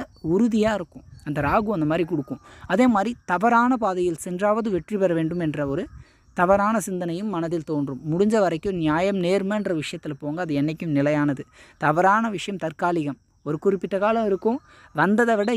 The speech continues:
இருக்கிறதையும் சேர்த்து எடுத்துட்டு போயிடும். நினைவில் கொள்ளுங்க, எப்போதுமே நிரந்தரம் என்பது உங்களுடைய உழைப்பின் மூலம் உயர்வு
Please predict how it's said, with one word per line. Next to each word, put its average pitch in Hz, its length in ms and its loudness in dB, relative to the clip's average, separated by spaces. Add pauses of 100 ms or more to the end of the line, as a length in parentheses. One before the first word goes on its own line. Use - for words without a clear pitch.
(120)
இருக்கிறதையும் 247 580 2
சேர்த்து 208 360 -2
எடுத்துட்டு 160 320 -4
போயிடும். 127 280 -4
நினைவில் 185 360 -2
கொள்ளுங்க, 135 280 0 (440)
எப்போதுமே 196 440 2 (140)
நிரந்தரம் 214 480 0
என்பது 196 240 -2 (140)
உங்களுடைய 208 600 2
உழைப்பின் 208 600 0
மூலம் 208 300 0
உயர்வு 180 380 2